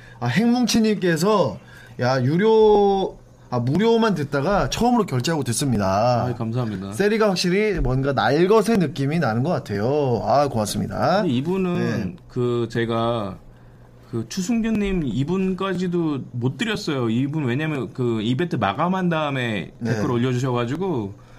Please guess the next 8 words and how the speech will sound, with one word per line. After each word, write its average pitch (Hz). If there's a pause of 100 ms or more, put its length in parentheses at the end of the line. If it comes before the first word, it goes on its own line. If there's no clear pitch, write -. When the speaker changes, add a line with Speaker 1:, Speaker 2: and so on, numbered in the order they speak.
(300)
Speaker 2:
제가 151
알기로 185
김기님인가 156
이분 190
선에서 180
잘렸을 196
거예요, 131
아마. 90